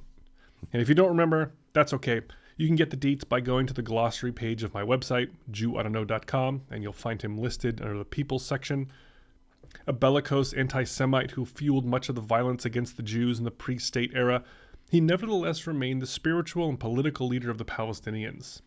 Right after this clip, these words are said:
even though he hadn't actually been inside Palestine in years. And as much as he and the Jews hated each other,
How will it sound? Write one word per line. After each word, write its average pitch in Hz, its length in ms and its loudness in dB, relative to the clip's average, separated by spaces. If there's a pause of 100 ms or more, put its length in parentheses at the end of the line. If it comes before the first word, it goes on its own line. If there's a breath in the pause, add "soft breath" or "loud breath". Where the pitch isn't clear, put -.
(200)
even 143 160 0
though 147 140 2
he 135 140 2
hadn't 139 280 0
actually 131 320 -2
been 117 260 0
inside 107 380 -6
Palestine 110 560 -4
in 104 160 -4
years. 120 480 -2 (1400)
And 139 120 -4
as 131 120 -4
much 185 200 0
as 151 140 -6
he 170 140 -2
and 151 80 0
the 131 60 0
Jews 127 400 -2
hated 156 240 -2
each 165 160 -4
other, 170 280 -2